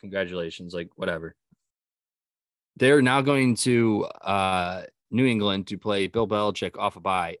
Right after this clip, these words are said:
I hate betting, betting the Patriots, but Bill Belichick off a bye is, like,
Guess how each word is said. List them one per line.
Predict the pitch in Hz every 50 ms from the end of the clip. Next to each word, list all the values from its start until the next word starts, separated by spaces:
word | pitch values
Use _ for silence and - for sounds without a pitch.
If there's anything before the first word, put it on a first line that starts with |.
| - -
I | 120 160 151
hate | 120 113 110 104 -
betting, | 117 117 123 120 120 - _ _ _ -
betting | 107 110 117 123 117 120
the | 117 104
Patriots, | - 120 117 113 - 131 127 131 135 127 -
but | - 123 107 101 95
Bill | - 113 123 117
Belichick | 107 104 107 110 - - 107 -
off | 110 107 101 92 95
a | 92
bye | 85 95 95 92 95
is, | 95 90 92
like, | 87 85